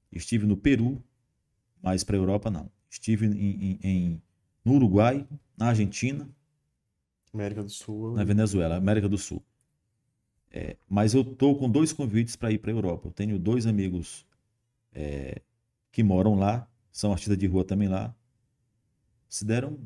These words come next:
Speaker 1: se deram condignamente bem lá.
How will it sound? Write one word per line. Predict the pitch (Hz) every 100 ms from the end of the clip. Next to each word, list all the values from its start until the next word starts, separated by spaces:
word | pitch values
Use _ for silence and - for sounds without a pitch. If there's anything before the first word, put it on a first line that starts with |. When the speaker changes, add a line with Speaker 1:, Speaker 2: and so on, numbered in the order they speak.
| -
Speaker 1:
se | - 101
deram | 113 139 151 151 - _ _ _ _ _ _ -
condignamente | 117 117 156 143 151 -
bem | 139 165
lá. | 135